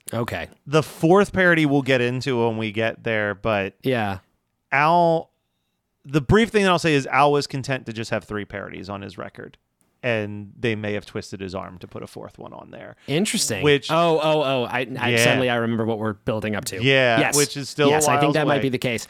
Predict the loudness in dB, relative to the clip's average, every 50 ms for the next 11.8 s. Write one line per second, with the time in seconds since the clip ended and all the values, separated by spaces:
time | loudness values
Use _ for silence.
0 | -16 -20 -16 -2 0 0 0 0 0 _ -2 0 0 0 0 0 0 0 0 0
1 | 0 0 0 0 0 0 0 0 0 0 0 -2 -2 -2 -2 -2 -2 -4 -4 -4
2 | -2 -2 -2 0 -2 -2 -2 -2 -2 -2 -2 -2 -2 -2 -2 -2 -2 -2 -2 -2
3 | -2 -4 -2 -2 -2 0 0 0 0 0 0 0 0 0 0 0 0 0 0 0
4 | 0 0 0 -2 -2 -2 -2 -2 -2 -4 -4 -4 -4 -2 -2 -2 -2 -2 -2 -2
5 | -2 -2 -2 -2 -2 -2 0 0 -2 -2 -4 -4 -4 -2 -2 -2 -2 -4 -6 -8
6 | -10 -14 _ _ _ _ _ _ _ _ -2 0 0 0 0 -2 -2 0 2 4
7 | 4 4 4 2 2 0 0 0 0 0 -2 -2 -6 -6 -8 _ _ _ _ _
8 | _ -16 0 2 2 4 4 4 2 2 4 4 4 2 2 2 0 0 0 0
9 | 0 0 0 0 0 2 0 0 0 -2 0 0 0 0 0 -4 -4 -2 0 0
10 | 0 0 -2 -4 -6 -4 -4 -2 -2 -2 -2 -2 -4 -4 -6 -8 -8 -10 -14 -16
11 | -18 -18 -18 -16 -14 -14 -14 -14 -16 -16 -14 -14 -14 -14 -14